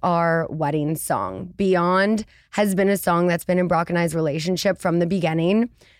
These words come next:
There was even a music festival called Intersect in Vegas where the only person I really wanted to see and the song I wanted to see more than anything else was Leon Bridges and Beyond. And we got to the festival a little late that day,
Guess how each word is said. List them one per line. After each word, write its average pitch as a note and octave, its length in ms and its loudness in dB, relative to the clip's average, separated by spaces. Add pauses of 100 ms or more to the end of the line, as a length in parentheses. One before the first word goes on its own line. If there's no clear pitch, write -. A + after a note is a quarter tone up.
(140)
There G#3 120 4
was A3 220 2
even G#3+ 480 2
a G3 80 2
music G3 420 2
festival F3 460 0
called F3 260 0
Intersect E3+ 720 -2
in F3 220 0
Vegas D#3 640 -2
where E3 500 0 (380)
the G#3 180 2
only G#3+ 240 2
person G3 520 0
I F3 80 0
really G3+ 460 0
wanted F#3 300 2
to F#3 80 -2
see F3 280 0
and E3+ 140 0
the D#3+ 60 0
song F#3+ 320 0
I G3 40 2
wanted F3+ 280 2
to F3+ 60 -2
see F3 160 -4
more E3+ 160 2
than E3 180 -2 (140)
anything B3 540 0
else E3+ 480 0 (500)
was F#3 320 0
Leon F#3+ 260 2
Bridges D#3 480 -2
and E3+ 140 0
Beyond. D3 480 -2
And F3+ 140 0
we D#3+ 80 0
got D#3 260 -2
to G#3 100 -6
the A3 80 -6
festival F#3 540 -2
a E3+ 80 0
little F3 220 2
late F#3+ 180 0
that E3+ 200 -2
day, F3+ 300 0